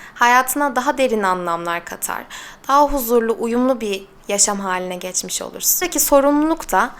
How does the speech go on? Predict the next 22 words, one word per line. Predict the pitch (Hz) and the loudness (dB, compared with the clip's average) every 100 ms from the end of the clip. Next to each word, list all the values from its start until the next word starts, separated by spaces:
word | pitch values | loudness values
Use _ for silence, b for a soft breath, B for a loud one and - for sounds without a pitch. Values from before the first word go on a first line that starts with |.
| B B - | B B -6
kendi | - 247 262 277 | 2 4 4 0
düşüncelerini | 254 - 220 208 196 190 220 | -2 -2 0 0 2 0 -2
fark | - 226 208 202 | 0 2 2 -2
etmektir. | 180 - 185 - - - - - - - - B B | -8 -8 -8 -12 -12 -14 -16 -20 -20 -20 -20 B B
Şimdi | - 392 381 | -4 0 0
öz | - 359 349 | 2 2 2
yıkım | 339 - 302 | -2 -2 2
davranışlarını | 277 254 254 269 269 - 269 262 262 214 285 B B B B B B - - | 4 4 2 2 2 4 4 2 -2 -4 -8 B B B B B B -10 -2
böyle | 320 330 | 2 2
yükler | 294 294 294 285 | 0 0 4 6
gibi | 285 220 190 | 4 -2 -8
düşünelim | 175 - 175 165 208 320 - - | -8 -6 -6 -6 -6 -8 -4 -2
ve | 294 | 0
bir | 302 302 | 0 2
balonun | 269 220 196 185 240 330 B B B | 4 4 2 -2 -4 -8 B B B
aslında | 233 - 277 269 | 0 2 2 0
yükselebilmesi | 269 269 285 285 277 269 269 269 - | 0 0 2 2 0 -2 0 0 -4
için | 262 - 294 311 - | -2 -2 -2 -4 -2
o | |
yüklerini | 269 262 - 202 220 247 | 0 -2 -4 -2 -2 0
bırakması | 220 208 - 202 - | 2 2 0 -6 -4
gerekiyor. | 185 175 - - - | -6 -8 -10 -14 -16